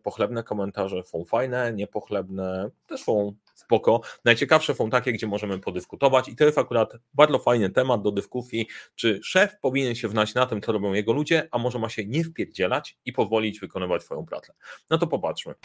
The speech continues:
Moje zdanie, ja stawiam tezę, że musisz mieć umiejętności techniczne, żeby wesprzeć zespół. I tak Google, e, w ramach tych dziesięciu cech, w ramach projektu Oxygen, sprawdzający dziesięć najlepszych cech,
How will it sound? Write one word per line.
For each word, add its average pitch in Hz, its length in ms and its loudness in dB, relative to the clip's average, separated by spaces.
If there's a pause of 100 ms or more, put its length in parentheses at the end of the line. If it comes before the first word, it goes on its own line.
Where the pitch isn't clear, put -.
(760)
Moje 131 320 8
zdanie, 113 480 2
ja 107 180 2
stawiam 107 240 0
tezę, 104 260 -2
że 101 80 -2
musisz 160 340 -4
mieć 135 160 -4
umiejętności 117 500 -4
techniczne, 135 480 -2 (280)
żeby 117 240 -2
wesprzeć 101 460 0
zespół. 82 420 -4 (140)
I 98 80 -8
tak - 380 0
Google, 120 500 0 (220)
e, 104 160 6
w 98 60 -2
ramach 113 300 2
tych 95 160 -8
dziesięciu 101 480 -4
cech, 139 320 2 (280)
w 107 40 -4
ramach 101 200 0
projektu 110 420 2
Oxygen, 104 440 -4
sprawdzający 98 680 -2
dziesięć 107 500 -4
najlepszych 101 500 -4
cech, 110 360 -2